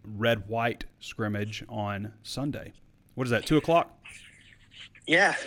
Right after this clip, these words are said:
Speaker 2: yeah, two o'clock, Barnhill Arena. That's, uh, that's always a lot of fun.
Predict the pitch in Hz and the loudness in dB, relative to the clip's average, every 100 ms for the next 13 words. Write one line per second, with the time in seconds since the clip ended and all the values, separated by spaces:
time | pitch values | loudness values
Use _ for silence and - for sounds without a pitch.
0 | - 175 196 143 180 185 175 160 175 175 | 0 4 4 2 2 0 4 4 4 0
1 | - 131 143 165 165 143 135 151 156 156 | -10 -4 -2 -2 -2 0 0 0 -2 -4
2 | - 139 - - 139 123 117 - - 135 | -4 -4 -2 0 2 2 0 -4 -4 -4
3 | 151 143 139 131 120 123 131 - - 127 | 0 0 0 0 2 2 2 -2 -4 -2
4 | 127 131 | -2 -6